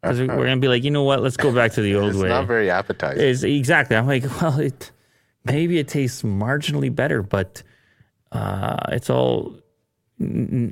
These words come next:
Speaker 1: none of it matters considering what I have to stare at now. I'll take the sud-, the subtler flavor alongside the, the etiquette." But it does make you wonder how these things come to be,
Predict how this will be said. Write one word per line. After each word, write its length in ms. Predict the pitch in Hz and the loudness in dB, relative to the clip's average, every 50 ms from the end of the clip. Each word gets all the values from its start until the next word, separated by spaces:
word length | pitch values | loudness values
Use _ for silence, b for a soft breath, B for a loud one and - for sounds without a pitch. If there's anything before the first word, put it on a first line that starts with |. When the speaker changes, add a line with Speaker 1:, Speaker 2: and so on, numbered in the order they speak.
| - | 0
Speaker 1:
none 180 | 123 123 139 147 | 0 0 0 0
of 120 | 135 117 | 0 0
it 100 | 127 101 | -2 -2
matters 560 | 98 123 127 123 117 107 101 92 90 90 92 - | 0 0 2 2 2 2 2 0 0 -2 -2 -2
considering 600 | - 104 95 92 - 117 107 110 104 101 95 95 | -2 -2 -2 -2 -2 -2 0 0 0 0 0 0
what 140 | 98 98 | 2 2
I 60 | 98 98 | 2 2
have 180 | 104 104 98 - | 0 0 -2 -4
to 60 | 107 | -6
stare 380 | - - - 180 170 151 117 | -6 -2 0 2 2 4 2
at 180 | 95 85 - - | 2 0 -2 -4
now. 340 | - 90 - - - - - _ _ _ - | -4 -6 -6 -6 -8 -14 -16 _ _ _ 0
I'll 120 | - 117 | 0 0
take 280 | 113 - 151 147 - - | 0 0 -2 -2 -2 -2
the 80 | - 113 | -2 -2
sud-, 420 | - - - 143 123 127 - - - _ - | -2 0 0 0 0 0 -2 -8 -12 _ -4
the 140 | 117 107 | -4 -4
subtler 500 | 95 - - 131 120 127 127 120 113 107 | -4 -2 0 0 0 2 0 0 0 -2
flavor 800 | 92 - - - - 123 123 127 127 110 95 95 92 92 95 113 - _ _ _ _ _ _ _ _ _ _ _ _ _ _ _ _ _ _ _ _ - - - | -2 -4 -10 -8 -2 0 0 2 2 0 0 0 0 0 -2 -4 -8 _ _ _ _ _ _ _ _ _ _ _ _ _ _ _ _ _ _ _ _ -12 -6 -2
alongside 680 | 113 110 107 101 95 92 - 104 101 98 95 92 95 | -2 0 0 -2 -2 -2 -2 0 0 0 -2 -2 -2
the, 280 | 98 90 90 87 90 90 - _ _ _ _ _ _ _ _ _ | -4 -4 -2 -4 -6 -8 -12 _ _ _ _ _ _ _ _ _
the 120 | - - | -4 0
etiquette." 300 | - 127 131 110 - 113 | 0 0 2 2 0 0
But 100 | 113 180 | 0 0
it 40 | 185 | 0
does 140 | 185 233 190 | 0 0 2
make 160 | 185 190 - | 0 0 0
you 80 | - 127 | 0 0
wonder 260 | 110 113 113 113 107 | 0 0 0 0 0
how 80 | 101 98 | 0 0
these 200 | 92 90 87 - | 0 -2 -4 -4
things 280 | - 107 98 92 92 | -4 -4 -4 -4 -4
come 260 | - - 101 95 92 87 | -6 -6 -4 -4 -4 -4
to 80 | - 87 | -4 -4
be, 380 | - 98 92 - - - - | -2 -4 -4 -4 -6 -8 -12